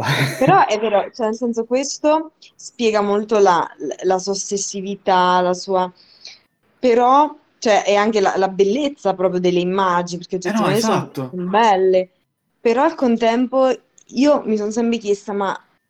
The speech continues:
Speaker 1: perché in qualche modo, mm, cioè, vuole proprio dare un'idea di violen-, cioè, vuole violentare, cioè, per Kubrick l'uomo vuole in qualche modo annichilire o parte di se stesso o annichilire co-, qualcosa,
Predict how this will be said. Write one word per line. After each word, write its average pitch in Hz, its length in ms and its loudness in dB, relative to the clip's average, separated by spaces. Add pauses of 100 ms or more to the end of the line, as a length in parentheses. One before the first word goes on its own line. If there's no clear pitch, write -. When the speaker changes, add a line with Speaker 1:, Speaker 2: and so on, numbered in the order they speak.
(140)
Speaker 1:
perché 285 380 -4
in 196 180 -2
qualche 180 280 -6
modo, 190 760 -2 (880)
mm, 202 600 -4
cioè, 226 240 -2
vuole 233 240 2
proprio 277 340 2
dare 226 220 0
un'idea 220 240 0
di 240 120 -2
violen-, 190 440 2
cioè, 202 180 -2
vuole 208 220 0
violentare, 190 960 0
cioè, 190 160 -2 (120)
per 214 200 -8
Kubrick 202 380 -6
l'uomo 214 520 0 (1000)
vuole 220 440 0
in 240 120 -2
qualche 226 240 -6
modo 247 240 0
annichilire 220 960 0
o 277 160 2
parte 262 320 -2
di 208 120 -10
se 190 140 -4
stesso 247 640 -4
o 247 300 2
annichilire 220 600 -2
co-, 190 200 -10
qualcosa, 185 920 -2